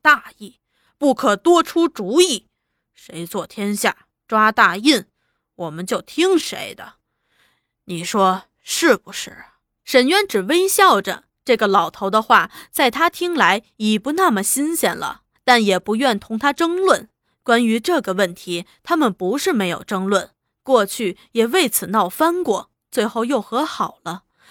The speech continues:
沈长清认为自己胜利了，这个侄儿在碰壁失败，最后听话了。沈渊虽不愿拿原则做买卖，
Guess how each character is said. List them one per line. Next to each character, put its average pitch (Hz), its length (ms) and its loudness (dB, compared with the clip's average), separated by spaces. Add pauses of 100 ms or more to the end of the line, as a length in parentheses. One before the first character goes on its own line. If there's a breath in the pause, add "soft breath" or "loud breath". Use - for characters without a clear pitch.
(120)
沈 226 220 2
长 254 220 2
清 339 220 0
认 320 160 2
为 220 160 2
自 285 200 -4
己 185 160 -8
胜 277 380 -2
利 170 140 -6
了， - 260 -12 (240)
这 262 140 6
个 240 120 4
侄 220 260 0
儿 226 160 6
在 269 200 4
碰 226 320 0
壁 285 340 -4
失 - 340 -6
败， 208 320 0 (160)
最 233 160 4
后 185 220 -4
听 277 300 -8
话 349 320 4
了。 - 200 -12 (240)
沈 302 320 0
渊 415 200 2
虽 392 220 2
不 339 140 -2
愿 240 320 0
拿 190 160 -2
原 214 360 -2
则 233 180 0
做 311 220 -4
买 196 380 -8
卖， 180 240 -2